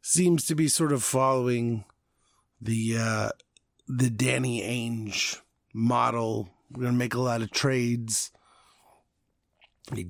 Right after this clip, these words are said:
don't seem to be making a lot of free agency splashes, but, you know, I think the bigger problem is with the Celtics, like,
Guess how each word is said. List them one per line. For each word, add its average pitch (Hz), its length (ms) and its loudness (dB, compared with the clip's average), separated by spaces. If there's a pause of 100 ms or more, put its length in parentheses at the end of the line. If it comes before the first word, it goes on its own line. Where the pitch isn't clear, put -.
(160)
don't 156 300 2
seem 160 200 4
to 147 120 2
be 143 120 2
making 139 440 0
a 123 60 0
lot 123 240 -2
of 120 180 -2
free 131 300 -2
agency 123 440 0
splashes, 127 640 -2
but, 110 320 -4 (840)
you 143 100 -10
know, 135 60 -4
I 135 60 -2
think 139 180 -4
the 127 100 0
bigger 135 280 2
problem 123 420 0
is 120 280 -2
with 123 160 -2
the 120 80 -2
Celtics, 143 640 0
like, 120 400 -6